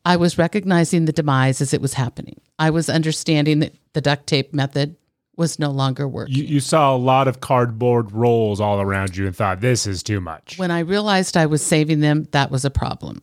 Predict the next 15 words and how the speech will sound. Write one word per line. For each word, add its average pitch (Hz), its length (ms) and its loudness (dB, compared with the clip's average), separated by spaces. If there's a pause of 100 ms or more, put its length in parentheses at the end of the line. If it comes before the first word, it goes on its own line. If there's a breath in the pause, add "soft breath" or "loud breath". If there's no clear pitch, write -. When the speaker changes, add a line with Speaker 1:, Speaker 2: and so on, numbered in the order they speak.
Speaker 1:
okay? 160 400 0
Speaker 2:
Yeah, 85 220 -6 (140)
'cause 139 160 0
you 147 80 4
and 120 100 2
Dad 101 220 0
do 101 160 -2
hoard 85 320 -6
Speaker 1:
<laughs> - 60 -8
Speaker 2:
stuff. 87 240 -6
Speaker 1:
We 196 180 0
do, 170 200 0
uh, 151 260 2
well, 151 340 0 (140)
mm. 131 260 -2